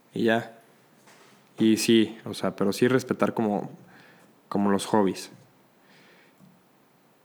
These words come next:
Y, pues, no sé, o sea, el derecho, o sea, cómo meter también mis hobbies en, en, dentro de mi carrera. Yo creo que la gente piensa que el derecho es como,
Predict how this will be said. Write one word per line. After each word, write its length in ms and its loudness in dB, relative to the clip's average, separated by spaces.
Y, 580 2
pues, 120 -2
no 120 2
sé, 320 4
o 80 -2
sea, 500 -4
el 200 0
derecho, 400 4
o 40 0
sea, 120 -2
cómo 220 2
meter 260 2
también 300 4
mis 160 2
hobbies 420 4
en, 480 -2
en, 560 -8
dentro 280 0
de 40 2
mi 80 0
carrera. 580 0
Yo 160 4
creo 120 4
que 80 6
la 100 2
gente 260 2
piensa 220 0
que 80 0
el 80 4
derecho 300 2
es 60 -4
como, 720 -2